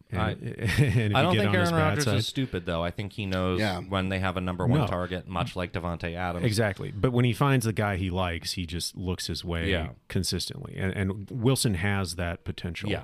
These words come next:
Speaker 2: I think Wilson is already that guy. Watching, uh, these O T As, I think
Speaker 3: I,
Speaker 2: Wilson's
Speaker 3: I mean,
Speaker 2: already
Speaker 3: I
Speaker 2: that
Speaker 3: think
Speaker 2: guy.
Speaker 3: overall, Rodgers definitely has something to prove and a bit of a chip on his shoulder. So I think that he is going to, like John said, like,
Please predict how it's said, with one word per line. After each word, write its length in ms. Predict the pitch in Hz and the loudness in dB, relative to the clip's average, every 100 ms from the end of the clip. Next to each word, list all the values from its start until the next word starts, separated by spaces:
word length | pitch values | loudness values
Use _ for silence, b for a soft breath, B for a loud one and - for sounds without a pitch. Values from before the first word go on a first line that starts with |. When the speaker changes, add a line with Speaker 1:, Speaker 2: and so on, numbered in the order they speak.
| - | -6
Speaker 2:
I 120 | 107 | -4
think 160 | 107 95 | -2 0
Wilson 300 | 95 - 87 | -2 -2 -4
is 120 | 78 | -2
already 340 | 78 78 73 | -4 -4 -8
that 200 | 73 71 69 | -10 -12 -12
guy. 260 | 67 67 78 | -12 -12 -10
Watching, 480 | 78 76 73 73 | -10 -10 -12 -12
uh, 240 | - 71 69 | -14 -14 -14
these 160 | 73 76 | -14 -14
O 80 | |
T 180 | 73 73 | -14 -12
As, 140 | 71 69 | -14 -14
I 80 | 73 | -16
think 160 | 80 | -10
Speaker 3:
I, 60 | 135 | -10
Speaker 2:
Wilson's 360 | 127 - - - | -10 -18 -20 -10
Speaker 3:
I 140 | - 170 | -6 -2
mean, 120 | 180 | 0
Speaker 2:
already 80 | 180 | -2
Speaker 3:
I 60 | |
Speaker 2:
that 40 | 165 | -4
Speaker 3:
think 180 | 196 - | -6 -2
Speaker 2:
guy. 60 | |
Speaker 3:
overall, 520 | 147 135 135 127 117 98 | -2 0 0 0 -2 -2
Rodgers 680 | 110 123 120 120 107 - - 95 | -2 -2 -2 -4 -4 -6 -10 -12
definitely 480 | 117 107 117 110 107 | -8 -6 -4 -4 -4
has 180 | 104 95 | -6 -8
something 260 | 98 92 | -10 -12
to 80 | 73 | -12
prove 600 | - - 110 104 98 92 - _ b b b b | -10 -4 -2 -2 -6 -12 -20 _ b b b b
and 80 | 90 | -16
a 40 | |
bit 120 | 82 90 | -12 -12
of 100 | 82 | -14
a 60 | |
chip 380 | 82 - - - - - | -12 -6 -6 -6 -14 -12
on 80 | 170 | -8
his 100 | 170 | -8
shoulder. 500 | - 196 190 190 185 _ b b b | -6 -8 -6 -8 -10 _ b b b
So 480 | - - 113 110 104 | -8 -2 0 0 -2
I 160 | 104 117 | -2 -2
think 200 | 120 127 | -2 -4
that 120 | 123 - | -6 -8
he 220 | 117 117 | -6 -4
is 140 | 107 | -4
going 180 | 113 104 | -6 -6
to, 60 | 101 | -8
like 140 | 101 | -10
John 260 | 107 104 104 | -8 -8 -8
said, 260 | 104 98 | -8 -8
like, 200 | 90 92 | -8 -10